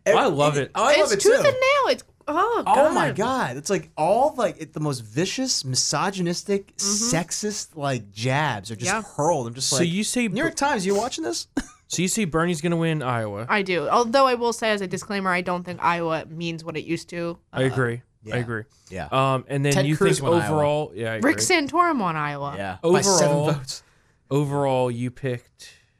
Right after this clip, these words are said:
Speaker 3: I still think Biden has it.
Speaker 1: Okay.
Speaker 3: As of this moment.
Speaker 1: That's, I think that's a good assessment. And then what do you, where are you at?
Speaker 2: For Iowa, I think, I think it'll go Bernie, Biden.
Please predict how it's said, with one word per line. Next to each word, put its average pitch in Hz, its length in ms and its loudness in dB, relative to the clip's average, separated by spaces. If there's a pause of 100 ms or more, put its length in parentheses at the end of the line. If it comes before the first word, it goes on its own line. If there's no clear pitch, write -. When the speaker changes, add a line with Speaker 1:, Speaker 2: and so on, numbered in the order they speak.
(180)
Speaker 3:
I 214 140 2
still 202 180 -4
think 165 200 -8
Biden - 380 -16
has - 140 -20
it. 104 180 -20
Speaker 1:
Okay. 156 360 0
Speaker 3:
As 208 180 2
of 180 160 -4 (120)
this 185 220 -10
moment. 143 200 -10
Speaker 1:
That's, - 260 0
I 131 80 0
think 147 160 0
that's 127 160 -2
a 113 40 -10
good 127 140 -2
assessment. 110 460 -6
And 120 100 -4
then 117 140 0
what 117 100 0
do 110 60 -4
you, 95 240 -8
where 98 180 -8
are 101 40 -6
you 101 180 -10
at? 64 160 -16 (400)
Speaker 2:
For - 160 -4
Iowa, 196 440 0 (300)
I 139 240 0
think, 160 800 -6 (800)
I 107 80 -8
think 143 180 -4
it'll 123 100 -4 (200)
go 95 80 -12 (360)
Bernie, 185 540 -2 (720)
Biden. 135 520 0